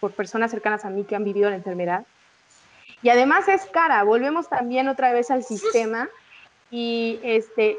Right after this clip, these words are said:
si la pasas en cara, en casa, perdón, eh, pues tienes que tomar medicamentos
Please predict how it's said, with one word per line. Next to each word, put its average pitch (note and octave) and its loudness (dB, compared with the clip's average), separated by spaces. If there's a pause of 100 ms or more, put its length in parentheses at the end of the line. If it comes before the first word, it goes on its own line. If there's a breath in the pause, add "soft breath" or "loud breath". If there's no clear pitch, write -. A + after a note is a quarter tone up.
si C#4 -2
la B3+ 2
pasas G4+ 0
en C#4 0
cara, C#4+ 2
en A#3+ 0
casa, D4 -2
perdón, C4+ -2 (180)
eh, A3+ -4
pues A3 -2
tienes C4+ -4
que C#4 -2
tomar B3+ -2
medicamentos A3 -4